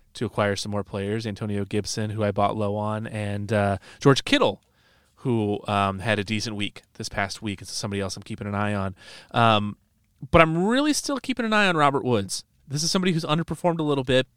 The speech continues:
but primarily because Cooper Kupp has been exploding. Can Robert Woods pull it together? This is somebody you paid a lot of money for in the draft. Money,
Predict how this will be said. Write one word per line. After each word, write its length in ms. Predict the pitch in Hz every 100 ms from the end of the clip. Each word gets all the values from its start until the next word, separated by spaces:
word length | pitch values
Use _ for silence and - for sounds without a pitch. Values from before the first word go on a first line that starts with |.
| -
but 160 | 139
primarily 400 | - 117 131 185
because 260 | 127 104 101
Cooper 240 | - 127
Kupp 220 | - 131 117
has 100 | -
been 140 | 98
exploding. 1200 | 92 - - 107 104 107 113 113 104 101 - - - - - - - _ - - - _ -
Can 200 | - 135
Robert 280 | 139 139 143
Woods 180 | 165 160
pull 160 | 160
it 60 | 151
together? 420 | 170 190 135 95 104
This 100 | 123
is 60 | 117
somebody 200 | 139 131
you 100 | 127
paid 220 | - 131
a 40 | 135
lot 180 | 135
of 60 | 143
money 180 | 165 214
for 280 | - 131 135
in 60 |
the 60 | 139
draft. 460 | 151 180 165 - -
Money, 300 | 104 95 98